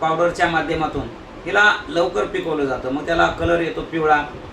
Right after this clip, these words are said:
परंतु तो आतून आंबा पूर्णपणे मुरलेला नसतो, पूर्णपणे तो आंबा पिकलेला नसतो. ते रासायनिक, अ, जे काही विद-, अ, म्हणजे नको ते असलेले घटक असतात,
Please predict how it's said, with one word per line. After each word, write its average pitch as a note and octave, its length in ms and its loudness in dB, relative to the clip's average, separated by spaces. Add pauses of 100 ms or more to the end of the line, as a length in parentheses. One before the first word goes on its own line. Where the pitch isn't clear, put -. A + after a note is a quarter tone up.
(160)
परंतु E3 260 -4
तो F#3+ 340 -2
आतून F#3+ 320 0
आंबा F3 240 2
पूर्णपणे E3+ 500 -2
मुरलेला E3 460 0
नसतो, E3+ 400 -6 (340)
पूर्णपणे E3+ 500 -4
तो E3+ 60 0
आंबा D#3+ 240 0
पिकलेला E3+ 420 0
नसतो. C3 300 -4 (540)
ते F#4+ 280 2 (320)
रासायनिक, E3 640 0 (540)
अ, C3+ 140 0
जे E3 140 -4
काही F3+ 340 0 (120)
विद-, E3+ 240 -4
अ, D#3 180 4
म्हणजे C#3 220 2
नको E3+ 260 0
ते F#3+ 120 0
असलेले F3 320 0
घटक C#3 280 0
असतात, B2+ 320 0